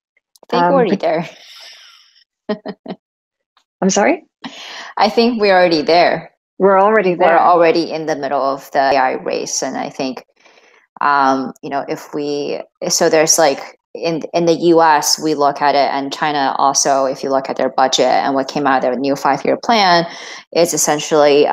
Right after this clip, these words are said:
Speaker 1: looking at basic R and D versus applied R and D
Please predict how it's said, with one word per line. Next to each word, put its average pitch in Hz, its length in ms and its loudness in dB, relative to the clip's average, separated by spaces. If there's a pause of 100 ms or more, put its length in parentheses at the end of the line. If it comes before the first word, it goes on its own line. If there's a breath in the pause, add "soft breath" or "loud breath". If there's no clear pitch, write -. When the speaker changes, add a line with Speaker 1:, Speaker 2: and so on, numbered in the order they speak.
Speaker 1:
looking 147 320 -2
at 143 280 0
basic 151 400 0 (100)
R 143 180 2
and 143 140 -4
D 165 380 0
versus 147 420 -2
applied - 320 -8
R 139 220 -2
and 180 140 -6
D 254 340 -2